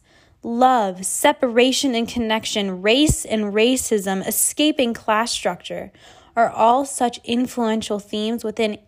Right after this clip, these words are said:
all of the stories. I could talk for hours about each one of them. Sadly, I do not have hours, and neither do you, but we do have a few minutes to discuss love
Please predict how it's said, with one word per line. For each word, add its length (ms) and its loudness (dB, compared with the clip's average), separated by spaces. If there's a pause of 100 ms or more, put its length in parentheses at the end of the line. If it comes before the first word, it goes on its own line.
(140)
all 380 4
of 160 -4
the 80 -6
stories. 580 -4
I 200 4
could 240 -4
talk 420 2 (260)
for 280 2
hours 560 4
about 320 2
each 280 -6
one 140 -6
of 80 -6
them. 320 -10 (460)
Sadly, 500 2
I 160 2
do 180 2
not 280 4
have 200 -2
hours, 600 -2 (300)
and 100 0
neither 240 4
do 120 -2
you, 260 2
but 160 2
we 140 -2
do 380 2
have 340 0
a 100 -6
few 280 -6
minutes 440 -2
to 100 -4
discuss 400 -2
love 560 2